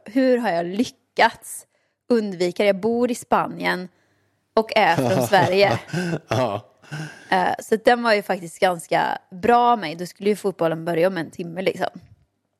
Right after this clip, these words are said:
Speaker 1: Och jag kände bara, gud, vad jag är glad att du inte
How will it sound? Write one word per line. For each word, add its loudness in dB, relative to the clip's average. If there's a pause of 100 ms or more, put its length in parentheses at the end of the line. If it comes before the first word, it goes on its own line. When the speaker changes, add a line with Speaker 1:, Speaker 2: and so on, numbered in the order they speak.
(1700)
Speaker 1:
Och 6
jag 6
kände 0
bara, 4 (280)
gud, -2 (520)
vad -2
jag -2
är -6
glad -4
att -12
du -12
inte -10